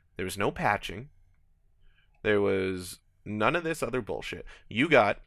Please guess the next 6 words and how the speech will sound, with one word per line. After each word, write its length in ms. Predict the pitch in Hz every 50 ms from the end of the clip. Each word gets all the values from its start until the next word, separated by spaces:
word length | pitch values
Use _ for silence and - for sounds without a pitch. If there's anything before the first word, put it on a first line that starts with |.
| _ _ _ _ _ _ _ _ _ _ _ _ _ _ _ _ _ _ _ _ - _ _
one 360 | - - - 104 117 123 120
version 300 | 113 110 104 98 104 98
of 60 | 95
the 60 | 92
game. 220 | 82 - - - - _ _ _ _ _ _ _ _ _ _ _ _ _ _ _ _ _ _ _ - - - _ _ _ _ _ _ _ _ _
And 380 | - 120 117 117 113 113 110